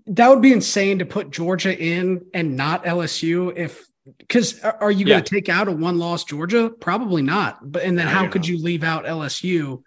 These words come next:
Speaker 3: 'Cause they
Speaker 2: I think
Speaker 3: lost
Speaker 2: you
Speaker 3: two games.
Speaker 2: I think U S C would get left out.
Speaker 3: I do too. I do too, because I think you say, well, you know, they lost to L S U, or Florida,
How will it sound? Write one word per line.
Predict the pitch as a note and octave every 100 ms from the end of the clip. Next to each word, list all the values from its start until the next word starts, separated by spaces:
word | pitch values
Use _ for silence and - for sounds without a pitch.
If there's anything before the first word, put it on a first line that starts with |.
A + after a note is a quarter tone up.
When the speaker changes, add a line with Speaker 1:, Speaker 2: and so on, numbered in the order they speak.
| -
Speaker 3:
'Cause | A3
they | C#4
Speaker 2:
I |
think | C4+
Speaker 3:
lost | C#4 A#3
Speaker 2:
you |
Speaker 3:
two | B3+
games. | C4 D#4 E4 A3 - - _ -
Speaker 2:
I | A#2
think | C#3+ A#2
U | A2+
S | A#2 -
C | A2+
would | A2+ A2
get | G#2
left | G2+ G2+ -
out. | G2+ G#2 - _ _ _ _ _ _ -
Speaker 3:
I | G2
do | G2
too. | - F#2 D#2 _ _ - _ _ _ _ _ _ _ _ _ _ -
I |
do | A2+
too, | A2+ A#2
because | A2 A#2+ D3+
I | C3+
think | E3 C#3+
you |
say, | C3+ D3 C3+
well, | C3+ C#3 C3+ B2 - _ -
you | C3+
know, | B2+
they | A#2 B2
lost | C#3+ D#3+
to | C3
L | C3+
S | B2
U, | - C3
or | A#2
Florida, | D3 C3+